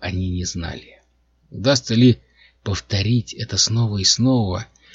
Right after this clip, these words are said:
на опустошенных теперь территориях поселенцев и в районах, где бывали люди из порта, теперь целиком находящихся во власти того, что ждет?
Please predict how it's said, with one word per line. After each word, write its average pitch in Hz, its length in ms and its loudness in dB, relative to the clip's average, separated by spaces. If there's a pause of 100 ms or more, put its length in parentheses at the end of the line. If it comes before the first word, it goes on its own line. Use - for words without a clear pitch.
(160)
на 98 140 0
опустошенных 104 680 -2
теперь 110 320 -2
территориях 98 580 -2
поселенцев 98 720 -2
и - 100 -8
в 98 80 -6
районах, 104 540 0
где 87 400 -6 (720)
бывали 92 420 -4
люди 92 320 -4
из 90 160 -4
порта, - 460 -14 (440)
теперь 123 280 0
целиком 117 540 0
находящихся 98 640 -4
во 87 160 -8
власти 98 420 -6
того, 110 280 -6
что 123 200 -4
ждет? 120 480 -6